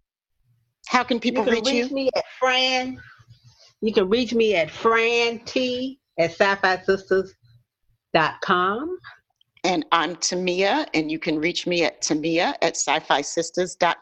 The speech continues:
Speaker 1: com. That's T A M I A. And we hope you do, or you can reach out to us on Facebook, um, through our page, our group, and you can message us.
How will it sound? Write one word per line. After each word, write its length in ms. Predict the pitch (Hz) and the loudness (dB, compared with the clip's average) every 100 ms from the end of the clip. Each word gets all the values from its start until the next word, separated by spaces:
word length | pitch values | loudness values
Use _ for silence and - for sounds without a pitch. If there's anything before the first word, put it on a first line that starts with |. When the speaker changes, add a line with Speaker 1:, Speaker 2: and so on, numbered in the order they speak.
| - | -2
Speaker 1:
com. 300 | 175 175 214 | 0 0 0
That's 240 | 139 - | -2 -2
T 320 | - - 202 - | -6 -2 0 2
A 160 | 165 - | 0 0
M 140 | 156 156 | -2 0
I 200 | 151 147 - | 0 0 0
A. 300 | 147 139 196 _ - _ - | 0 0 -6 _ -20 _ 0
And 100 | 196 | 2
we 80 | 220 | 2
hope 200 | 262 269 | 0 0
you 120 | 247 | -2
do, 160 | 185 269 | 2 0
or 220 | - 247 | 2 2
you 140 | 285 294 | 0 0
can 160 | 285 | -2
reach 220 | 220 233 247 | 0 0 0
out 160 | 208 - | 0 -2
to 100 | 208 | 0
us 180 | 214 196 | 0 0
on 100 | 180 - | -2 0
Facebook, 440 | 185 - 226 294 - - - - - | 0 0 0 0 -4 -18 -18 -18 0
um, 380 | 175 170 165 - - - | 2 2 0 -4 -2 0
through 120 | 185 | 0
our 120 | 151 | 0
page, 480 | - 208 214 254 185 | 0 0 2 0 0
our 140 | 156 | 0
group, 400 | 160 175 202 240 | -2 -2 0 2
and 100 | 170 | -2
you 80 | 165 | -2
can 220 | 160 147 | -2 0
message 380 | 156 165 - 190 | 2 0 -2 0
us. 340 | 202 254 - | 0 0 -4